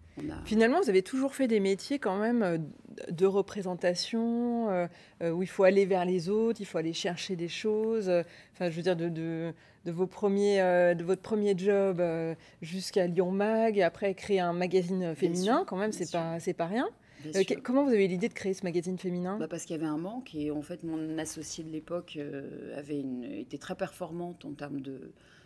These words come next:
Speaker 1: de vente d'espace et elle connaissait bien le microcosme lyonnais et il manquait vraiment un magazine féminin. Donc on a décidé de le créer. J'ai décidé après de quitter l'aventure pour des raisons personnelles,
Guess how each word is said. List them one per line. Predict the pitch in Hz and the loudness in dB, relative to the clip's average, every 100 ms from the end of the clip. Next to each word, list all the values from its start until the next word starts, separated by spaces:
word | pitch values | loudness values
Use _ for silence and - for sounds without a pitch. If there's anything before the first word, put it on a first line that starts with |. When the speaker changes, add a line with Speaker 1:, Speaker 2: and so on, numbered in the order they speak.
| - | -12
Speaker 1:
de | 151 | -6
vente | 156 151 | -2 -2
d'espace | 156 - 160 160 160 | -4 -4 -4 -4 -4
et | 151 | -8
elle | 131 | -8
connaissait | 143 139 - 147 | -6 -6 -4 -4
bien | 139 180 | -2 -2
le | 180 | 0
microcosme | 156 147 147 156 156 147 | -2 -4 -8 -12 -8 -8
lyonnais | 139 139 143 190 226 | -6 -6 -6 -6 -6
et | |
il | 143 143 | -6 -4
manquait | 147 151 175 | -4 -4 -4
vraiment | 170 151 156 170 | -4 -6 -6 -4
un | 156 | -4
magazine | 143 147 147 160 | -4 -6 -8 -10
féminin. | - 160 156 151 - - - - | -10 -10 -10 -12 -18 -20 -18 -14
Donc | 143 | -8
on | 156 | -4
a | 147 | -2
décidé | 147 151 156 147 | -4 -6 -6 -6
de | |
le | 139 | -6
créer. | 135 - 147 190 - - - - | -8 -6 -4 -4 -8 -18 -20 -14
J'ai | - 139 156 151 | -8 -2 0 0
décidé | 135 143 151 170 170 | 0 -4 -4 -2 -2
après | - 156 | -2 -10
de | |
quitter | - 165 180 | -10 -6 -4
l'aventure | 156 160 156 156 | -2 -4 -8 -14
pour | - 147 | -10 -8
des | 147 | -8
raisons | 147 147 | -8 -12
personnelles, | 143 143 - 139 180 | -16 -16 -12 -10 -10